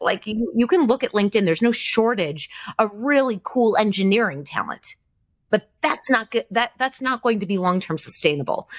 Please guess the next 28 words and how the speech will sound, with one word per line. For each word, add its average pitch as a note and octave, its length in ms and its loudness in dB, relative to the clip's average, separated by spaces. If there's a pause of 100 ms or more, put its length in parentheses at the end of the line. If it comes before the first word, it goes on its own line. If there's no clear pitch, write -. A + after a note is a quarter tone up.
(180)
unless F#3+ 460 2
you A#3 160 0
really F#3+ 340 2
understand D#3+ 540 0
exactly D3+ 800 -4 (400)
what G3 260 0
is A3 120 -6
the E3 120 -8 (220)
fundamental C4+ 600 0
need D#3+ 400 0
that E3 180 0
this G3+ 180 0
better F3+ 280 -2
be E3+ 160 -4
solving? F3 560 0
What's F#3 280 0
at F3 200 -4
stake - 560 -2 (100)
if F#3 380 0
this F3 320 -4
problem F#3 420 -4
goes F3+ 300 -2
unresolved? F3 720 0 (240)
It's F#3 220 0
then F#3 240 0
and A#3+ 100 -2
only A3 300 0
then E3+ 320 -2